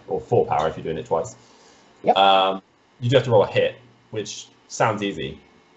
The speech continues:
Speaker 1: It's not.
Speaker 2: Until it's not. <laughs>
Speaker 1: It's not. It's not easy.
Speaker 2: Yeah.
Speaker 1: Um, she does have a decent second attack, actually.
Speaker 2: Yeah, oh, it's a
Speaker 1: Um,
Speaker 2: really good one.
Speaker 1: which,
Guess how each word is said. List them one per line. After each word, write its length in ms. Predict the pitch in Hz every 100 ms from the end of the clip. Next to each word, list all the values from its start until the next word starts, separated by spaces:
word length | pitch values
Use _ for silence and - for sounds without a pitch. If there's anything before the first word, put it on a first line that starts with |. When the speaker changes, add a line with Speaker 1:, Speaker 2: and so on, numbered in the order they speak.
| _ _ _
Speaker 1:
It's 120 | -
not. 140 | - -
Speaker 2:
Until 260 | - -
it's 160 | 233 -
not. 280 | 208 196 -
<laughs> 100 | _
Speaker 1:
It's 1120 | 180 - 392 311 320 269 - _ _ _ _
not. 300 | 120 92 - -
It's 120 | -
not 180 | 117 92
easy. 200 | 95 80 - - - - - - - - - -
Speaker 2:
Yeah. 60 | 104 104
Speaker 1:
Um, 400 | 107 107 107 113 - _ _ _ _ -
she 140 | -
does 160 | 139 190
have 100 | 185
a 40 |
decent 480 | 139 214 233 226 165
second 340 | - 196 151 101
attack, 300 | - 78 -
actually. 420 | - - 104 123 - - _ _ _ _ -
Speaker 2:
Yeah, 120 | 98 95
oh, 120 | 95
it's 140 | 110
a 40 | 131
Speaker 1:
Um, 80 | 131
Speaker 2:
really 200 | 127 117
good 180 | 117
one. 140 | 117 101
Speaker 1:
which, 120 | 107